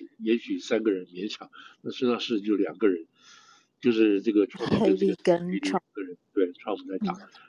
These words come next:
Speaker 1: 那因为在这个各个民调上来讲，这个 Nikki Haley，因为他是那个这样讲好了，就是说这个 New Hampshire 这个地方是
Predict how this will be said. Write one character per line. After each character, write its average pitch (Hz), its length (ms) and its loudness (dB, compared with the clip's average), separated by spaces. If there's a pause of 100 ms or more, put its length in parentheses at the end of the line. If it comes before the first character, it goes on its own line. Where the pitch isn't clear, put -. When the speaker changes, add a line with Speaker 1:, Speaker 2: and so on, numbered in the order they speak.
(100)
Speaker 1:
那 120 140 -2
因 127 160 4
为 120 160 8
在 120 200 4
这 113 100 -2
个 104 200 4
各 139 200 2
个 107 120 2
民 98 180 -4
调 123 200 2
上 104 120 -8
来 95 140 -6
讲， 90 180 -14 (720)
这 117 100 -10
个 117 60 -2
Nikki 120 260 -6
Haley， 113 320 -4 (440)
因 139 100 2
为 143 60 6
他 139 140 2
是 139 120 2 (240)
那 151 60 -2
个 151 100 2
这 175 140 2
样 139 60 8
讲 92 140 -6
好 82 60 -14
了， 85 100 -12
就 139 160 0
是 151 60 -2
说 160 160 6
这 151 100 4
个 139 80 2
New 104 140 -6
Hampshire 143 340 -2
这 113 80 -8
个 110 80 -6
地 101 140 -12
方 107 220 -14
是 107 120 -20